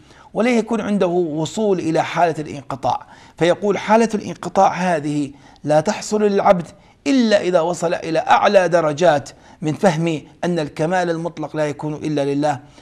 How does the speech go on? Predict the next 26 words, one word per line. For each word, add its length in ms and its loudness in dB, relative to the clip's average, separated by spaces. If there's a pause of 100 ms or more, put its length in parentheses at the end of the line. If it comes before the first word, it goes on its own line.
(140)
وأن 320 -2
التكميل 840 0
في 100 -8
الحياة 640 4
وأن 280 -4
العطاء 640 2
والنعم 460 0 (340)
كلها 540 0
من 160 -4
الله 220 -4
سبحانه 260 -10
وتعالى". 320 -6 (300)
لذلك 380 0
كان 180 2
السلف 360 0 (360)
يعلمون 560 2
هذا 280 0
الأمر، 320 -2
ويعلمون 420 0
أن 160 -4
الأمور 440 -2
كلها 580 0
من 140 -6
الله 220 -4
سبحانه 260 -12
وتعالى، 340 -6